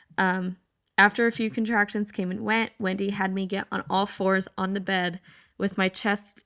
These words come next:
close to the bed and my bottom up in the air. So, like, a downward facing dog, basically. Um,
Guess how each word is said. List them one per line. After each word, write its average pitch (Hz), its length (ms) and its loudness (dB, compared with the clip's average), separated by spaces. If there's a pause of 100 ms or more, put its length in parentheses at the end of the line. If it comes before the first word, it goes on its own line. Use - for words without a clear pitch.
(120)
close 202 300 -2
to 226 100 0
the 220 80 0
bed 196 240 0
and 190 120 -2
my 180 120 -2
bottom 185 340 0
up 180 140 -4
in 185 80 -4
the - 180 -8
air. 208 260 -4
So, 202 220 -2
like, - 540 -2 (1160)
a 190 460 -2 (340)
downward 190 400 2
facing 190 380 -2
dog, 180 340 -2
basically. 214 580 -4 (640)
Um, 190 520 4